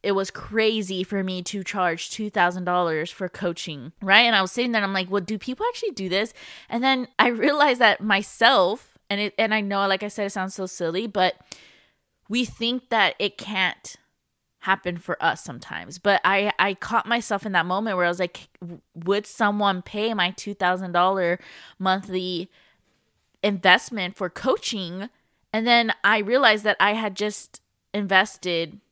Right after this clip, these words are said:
myself in a, in a, in a mastermind that was two point five K per month.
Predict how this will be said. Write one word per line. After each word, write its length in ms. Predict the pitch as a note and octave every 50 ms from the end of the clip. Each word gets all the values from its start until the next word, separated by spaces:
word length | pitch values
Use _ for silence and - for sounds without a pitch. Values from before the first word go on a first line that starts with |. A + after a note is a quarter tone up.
| _ _ _ _
myself 580 | - G3 F#3 F3+ - - A#3+ A#3+ G#4 F4+ C#4+ - -
in 120 | - G3+ F#3
a, 140 | F3+ - -
in 140 | - G3 F#3
a, 80 | F#3 - - - -
in 120 | F#3 F#3 F#3
a 80 | F#3
mastermind 640 | F3 E3 E3 A3 D#4+ - - D4 A#3 F#3+ F#3 F3+ F3+
that 120 | F3+ D3 C#3+
was 220 | F#3 F#3 - -
two 220 | - - - B3 A#3+
point 300 | - - A#3+ F3+ - -
five 280 | F#3 E3+ E3 E3+ -
K 260 | - - G#3+ G#3 F#3+
per 240 | F#3 - - F#3 E3
month. 360 | E3+ F3 A3+ A3+ - - -